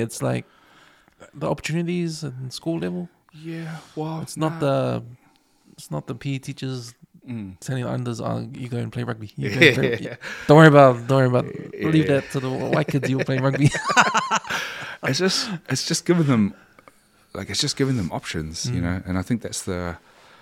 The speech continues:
Speaker 2: because, like, you know, I think after the first few years of, of doing, like, the, our co-club, like, me and Rhea, I was like, "Man, I,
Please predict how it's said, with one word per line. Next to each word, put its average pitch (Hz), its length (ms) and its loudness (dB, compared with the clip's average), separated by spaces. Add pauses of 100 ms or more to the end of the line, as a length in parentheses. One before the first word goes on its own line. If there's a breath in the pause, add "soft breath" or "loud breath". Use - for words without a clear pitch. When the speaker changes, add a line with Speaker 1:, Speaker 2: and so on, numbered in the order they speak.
(260 loud breath)
Speaker 2:
because, 90 440 -6
like, 90 220 -8
you 92 60 -10
know, 85 160 -10
I - 80 -12
think 104 160 -8
after 90 380 -4
the 85 60 -10
first - 480 -6
few 87 120 -6
years 87 280 -4
of, 82 320 -12 (120)
of - 140 -14
doing, 90 240 -4
like, 85 160 -8
the, 85 380 -8 (360)
our 82 220 -8 (120)
co-club, 82 380 -6 (140)
like, - 140 -16
me 80 80 -8
and 82 100 -4
Rhea, 87 340 -4 (600)
I 95 80 -10
was 82 120 -12
like, 85 180 -14
"Man, 80 260 -8
I, 82 140 -6